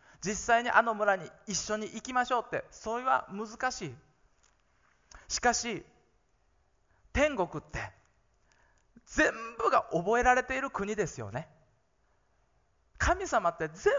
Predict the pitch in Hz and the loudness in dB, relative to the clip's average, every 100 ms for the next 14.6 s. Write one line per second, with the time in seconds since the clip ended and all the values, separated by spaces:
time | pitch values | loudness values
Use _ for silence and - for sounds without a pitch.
0 | 494 508 494 - - - - 180 226 240 | 0 -6 -6 -6 -6 -6 -4 -2 -2 -2
1 | 247 247 185 208 220 220 220 262 277 202 | -4 -6 -6 -4 -2 -2 -4 -6 -4 -4
2 | 139 127 - 120 151 - _ _ _ _ | -4 -6 -8 -8 -10 -16 _ _ _ _
3 | _ _ _ _ _ _ _ _ _ _ | _ _ _ _ _ _ _ _ _ _
4 | _ _ _ _ _ 156 269 381 359 233 | _ _ _ _ _ 0 2 2 2 4
5 | 190 - 226 285 302 240 185 170 175 233 | 4 4 0 4 4 6 2 4 4 4
6 | 190 139 - - - _ _ _ - 220 | 4 2 2 -10 -20 _ _ _ 0 2
7 | 226 - 247 226 180 185 185 220 240 190 | 0 0 0 -2 -4 -6 -6 -6 -4 -4
8 | 151 127 - 113 117 107 _ _ _ _ | -4 -6 -6 -10 -12 -14 _ _ _ _
9 | _ 214 220 220 220 180 - 185 185 240 | _ -6 -4 -2 -2 -2 -4 -10 -2 0
10 | 214 156 113 107 - _ _ _ _ - | 2 0 -6 -12 -20 _ _ _ _ -2
11 | 185 233 214 233 - 110 127 151 139 170 | 2 4 2 2 2 2 0 -6 -12 -4
12 | 156 175 220 - - - - 254 233 214 | -2 -2 -8 -12 -20 -20 -14 -2 0 0
13 | 202 202 208 220 190 180 180 196 202 220 | 4 4 4 2 0 -2 -4 2 4 4
14 | 233 208 208 180 180 165 | 4 2 2 -4 -6 -6